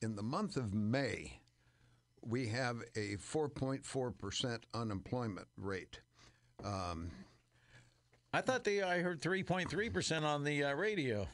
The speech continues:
Speaker 1: Yeah, yeah, but, uh, uh, they're,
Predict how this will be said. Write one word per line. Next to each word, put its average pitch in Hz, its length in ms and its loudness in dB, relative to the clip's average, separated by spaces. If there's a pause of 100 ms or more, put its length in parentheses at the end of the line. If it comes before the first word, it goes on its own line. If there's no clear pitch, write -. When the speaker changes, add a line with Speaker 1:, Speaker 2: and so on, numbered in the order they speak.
Speaker 1:
Yeah, 139 420 2 (300)
yeah, 139 380 2 (280)
but, 135 240 2 (800)
uh, 147 60 0
uh, - 220 -6 (180)
they're, 120 300 2